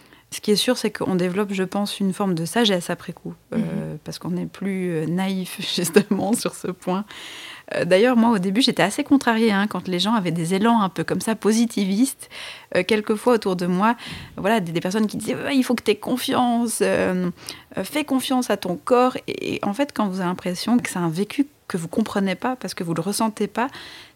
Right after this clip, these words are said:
Speaker 1: c'est comme si on, on vous parle une autre langue, en fait. Vous dites : « Bah ouais, j'aimerais bien, mais,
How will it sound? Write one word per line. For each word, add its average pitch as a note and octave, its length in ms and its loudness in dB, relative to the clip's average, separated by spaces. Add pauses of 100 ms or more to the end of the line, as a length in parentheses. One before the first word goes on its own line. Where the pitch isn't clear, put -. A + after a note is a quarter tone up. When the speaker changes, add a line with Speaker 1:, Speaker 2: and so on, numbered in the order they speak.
Speaker 1:
c'est - 100 -6
comme B3+ 180 6
si A3 320 0
on, F#3+ 240 0
on G3 40 0
vous F3 140 -4
parle C4 220 2
une G#3 120 4
autre A3 180 0
langue, B3 240 4
en F3 80 -4
fait. F3+ 180 -8
Vous E3 120 -10
dites : « E3+ 220 -10
Bah F#3 140 -6
ouais, B3+ 200 0
j'aimerais F#3+ 260 -2
bien, A3 160 0
mais, B3 160 4